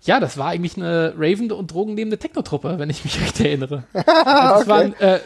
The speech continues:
Speaker 1: ich weiß nicht mehr, wie viele, k-, k-, kennst du die nicht mehr? Ich glaube, es waren damals so, weiß ich nicht, zehn Leute oder sowas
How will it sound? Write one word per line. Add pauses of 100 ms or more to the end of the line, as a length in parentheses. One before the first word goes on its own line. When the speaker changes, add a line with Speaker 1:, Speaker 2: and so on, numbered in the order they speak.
(120)
Speaker 1:
ich
weiß
nicht
mehr,
wie
viele,
k-,
k-,
kennst
du
die
nicht
mehr?
Ich
glaube,
es
waren
damals
so,
weiß
ich
nicht,
zehn
Leute
oder
sowas